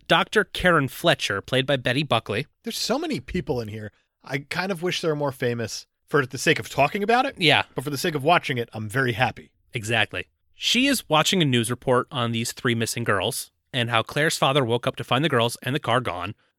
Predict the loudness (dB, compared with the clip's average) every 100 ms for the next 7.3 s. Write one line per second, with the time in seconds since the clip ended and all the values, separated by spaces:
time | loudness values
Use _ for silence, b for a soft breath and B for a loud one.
0 | -4 2 4 4 4 4 2 2 2 2
1 | 2 -2 -6 -8 -2 0 2 2 0 0
2 | 2 4 2 -4 _ _ _ 4 6 6
3 | 2 -2 -12 -2 4 6 8 8 6 2
4 | _ _ _ -4 2 4 4 4 2 2
5 | -2 -4 -4 -6 _ 0 0 0 0 0
6 | 0 -4 _ 2 2 2 -8 _ _ 2
7 | 10 10 10